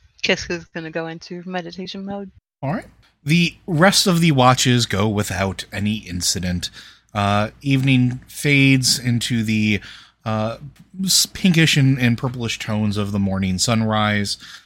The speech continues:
Speaker 2: uh, and eventually morning is here, and nothing else has happened to you. You may begin your journey anew. You're, like you said, you're maybe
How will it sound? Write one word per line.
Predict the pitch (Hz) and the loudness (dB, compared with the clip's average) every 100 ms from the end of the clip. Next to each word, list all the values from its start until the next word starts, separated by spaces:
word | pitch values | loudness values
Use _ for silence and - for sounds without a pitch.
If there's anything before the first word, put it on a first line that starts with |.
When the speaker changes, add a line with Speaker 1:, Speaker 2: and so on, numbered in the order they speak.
| _ 104 | _ -4
Speaker 2:
uh, | 104 104 | -2 -2
and | 113 113 | -2 -2
eventually | 110 101 - 104 101 | 0 -2 -2 -2 -2
morning | 98 101 101 104 | 0 0 -2 -4
is | 92 90 | -4 -4
here, | - 104 101 101 101 - _ _ | -4 -2 0 -2 -4 -12 _ _
and | 113 110 110 107 | -6 -2 -2 0
nothing | 110 107 104 | -2 -2 -2
else | 92 87 - | -2 -4 -4
has | 92 85 | -4 -6
happened | 80 80 82 80 | -8 -10 -10 -8
to | 85 | -10
you. | 82 82 _ - | -12 -14 _ -2
You | 127 | 2
may | 131 123 | 4 4
begin | 127 139 143 | 2 2 4
your | 131 131 | 4 2
journey | 113 107 107 | 2 0 0
anew. | 104 98 90 | 0 -2 -2
You're, | 95 160 190 | 0 0 2
like | 185 170 | 4 4
you | 170 | 4
said, | 160 127 | 4 4
you're | 135 160 196 | 4 2 0
maybe | 262 247 220 175 | 0 2 2 2